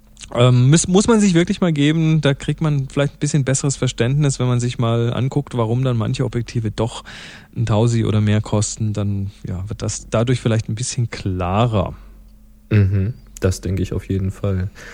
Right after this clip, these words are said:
Speaker 2: Fand ich ziemlich spannend. Ich konnte das erst gar nicht einordnen, weil ich nicht genau jetzt sehen konnte, was für Objektive da hergestellt werden.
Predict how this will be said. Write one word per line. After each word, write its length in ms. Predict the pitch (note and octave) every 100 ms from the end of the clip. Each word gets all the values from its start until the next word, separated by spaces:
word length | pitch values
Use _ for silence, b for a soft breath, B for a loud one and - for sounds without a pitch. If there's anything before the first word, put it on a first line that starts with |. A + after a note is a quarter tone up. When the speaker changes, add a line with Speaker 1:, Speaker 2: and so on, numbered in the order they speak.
| B
Speaker 2:
Fand 180 | - B2+
ich 100 | A#2+
ziemlich 300 | - E3+ C3+
spannend. 420 | - F#2+ C#3 F#3+
Ich 180 | - - - G#2+ - -
konnte 240 | - F3+
das 160 | C3+ C#3
erst 200 | C3+ -
gar 140 | A#2+
nicht 200 | A#2+ A2+
einordnen, 500 | A2+ D3 B2+ A2+ G#2+
weil 120 | G#2
ich 160 | A#2 -
nicht 260 | C3+ - -
genau 300 | A#2 A#2 C#3
jetzt 240 | B2 -
sehen 260 | A2 C3+ C#3+
konnte, 400 | B2+ C3 A2+ A2+
was 160 | C#3
für 140 | - C3+
Objektive 460 | - A#2+ - F3
da 80 | B2+
hergestellt 560 | G#2 G2 G2 - F#2+ -
werden. 280 | G2 A#2